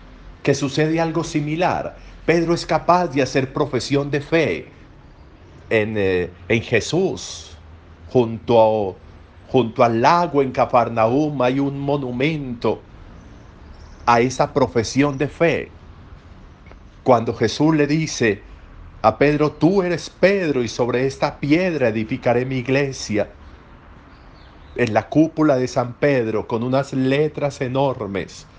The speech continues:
está en latín esta expresión,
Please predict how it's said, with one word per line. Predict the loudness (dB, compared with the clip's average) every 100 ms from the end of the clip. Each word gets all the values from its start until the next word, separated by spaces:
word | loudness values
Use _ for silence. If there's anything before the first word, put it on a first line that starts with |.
| -20 -20 -20 -20 -10 -4
está | -2 0 0
en | 0 0
latín | -2 0 -2 -2 -6
esta | -4 -2
expresión, | -4 -2 -4 -2 -4